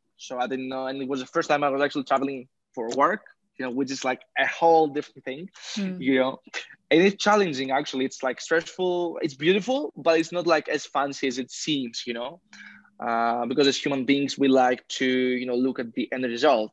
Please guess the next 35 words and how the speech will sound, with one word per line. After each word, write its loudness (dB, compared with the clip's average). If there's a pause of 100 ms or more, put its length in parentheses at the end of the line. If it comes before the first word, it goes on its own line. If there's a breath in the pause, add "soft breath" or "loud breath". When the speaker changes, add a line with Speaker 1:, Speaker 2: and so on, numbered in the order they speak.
(140)
Speaker 1:
and -16
not -8 (140)
on, 0 (280)
you -6
know, -6
on -10
the -12
process. -2 (380 loud breath)
Anyway, 0 (580 loud breath)
so 6
it 8
was 6
the 0
first -2
time, 2 (180)
time 2
traveling 2
for 0
work. 4
I 0
started, 2 (100)
I -2
started 0
because -6
at 0
the -12
time -2
I -2
wasn't -4
vlogging. -2 (100)
I -2
was, -8 (260)
I -6
was -10
on, -6